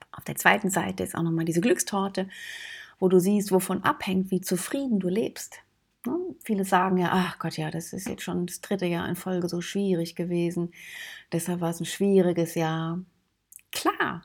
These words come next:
belastet das vor allen Dingen das Nervensystem, gar keine Frage. Das macht sehr viel Unsicherheit in uns. Und klar ist es eine umso größere Herausforderung. Und gleichzeitig wissen wir sehr gut auch durch viele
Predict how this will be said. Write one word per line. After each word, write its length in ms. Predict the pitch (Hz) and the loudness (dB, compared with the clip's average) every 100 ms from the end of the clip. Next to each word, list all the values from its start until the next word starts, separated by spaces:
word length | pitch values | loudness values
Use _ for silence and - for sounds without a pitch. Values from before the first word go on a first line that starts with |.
| _ - | _ -4
belastet 540 | 170 165 165 - - | -2 -2 -4 -8 -8
das 120 | 170 | -8
vor 120 | - | -4
allen 120 | 170 165 | 0 0
Dingen 120 | 160 | 0
das 80 | 170 | 2
Nervensystem, 720 | 175 214 202 185 - 180 330 | 2 0 -2 -4 -4 -2 -2
gar 140 | 185 | -4
keine 200 | - 175 | -6 -6
Frage. 340 | - 180 - - | -6 -8 -8 -10
Das 140 | - | -4
macht 260 | 185 175 - - | -4 -4 -12 -20
sehr 220 | - 170 | -12 -10
viel 160 | 165 170 | -8 -6
Unsicherheit 720 | - 226 233 240 196 202 196 | 0 2 2 -2 -4 -6 -4
in 160 | 196 196 | -4 -2
uns. 300 | 180 185 - - - - - - - - - _ | -2 -4 -10 -20 -20 -20 -18 -18 -18 -20 -20 _
Und 140 | 190 - | -6 -4
klar 400 | 180 190 240 - | 0 2 0 -2
ist 160 | 190 | -4
es 180 | 175 - | -4 -2
eine 100 | 175 | -4
umso 360 | - 180 170 165 | -2 -2 -2 -2
größere 580 | 160 160 170 175 170 170 | -4 -2 -2 -2 -2 -2
Herausforderung. 1000 | 156 147 156 - 190 196 208 233 294 392 - _ _ _ - - - - _ - | -2 -4 -4 -6 -4 -4 -4 -4 -6 -8 -12 _ _ _ -20 -20 -20 -20 _ -4
Und 160 | 185 | -2
gleichzeitig 800 | 196 311 440 - 175 175 180 - | 2 2 0 -4 -6 -4 -8 -6
wissen 320 | 185 185 185 | -6 -2 -2
wir 560 | 185 180 180 180 185 190 _ | 0 0 0 -2 -6 -8 _
sehr 320 | - 214 269 | 0 2 2
gut 260 | 254 247 247 | 0 -2 -2
auch 260 | 196 202 | -2 -4
durch 200 | - 190 | -6 -10
viele 300 | - 220 214 | -4 -2 -2